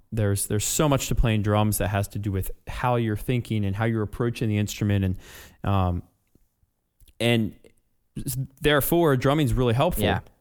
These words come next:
Speaker 1: Um, on a, on, on, on a personal level, on a deeper level, it's been a lifesaver of an instrument for me over the
Speaker 2: Mm-hmm.
Speaker 1: years.
Speaker 2: And a lot of the things that we talk about, too, on this podcast isn't necessarily, um,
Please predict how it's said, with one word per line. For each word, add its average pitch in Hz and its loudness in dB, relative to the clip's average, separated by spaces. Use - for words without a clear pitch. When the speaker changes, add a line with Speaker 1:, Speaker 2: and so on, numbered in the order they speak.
Speaker 1:
Um, 104 2
on 110 0
a, 107 2
on, 110 -2
on, 113 -2
on 113 0
a 104 -2
personal 135 0
level, 117 2
on 101 0
a 92 0
deeper 113 2
level, 98 2
it's 92 -4
been 90 -4
a 110 2
lifesaver 107 2
of 92 -2
an 92 -6
instrument 92 -4
for - -10
me 92 -2
over 92 -4
the 90 -4
Speaker 2:
Mm-hmm. 92 -2
Speaker 1:
years. 90 -4
Speaker 2:
And 156 -2
a 143 2
lot 156 4
of 156 2
the 123 0
things 135 -2
that 120 -2
we 101 -4
talk 101 -2
about, 95 -4
too, 107 -4
on 92 -2
this 90 -6
podcast 98 -2
isn't 107 -4
necessarily, 117 0
um, 92 -2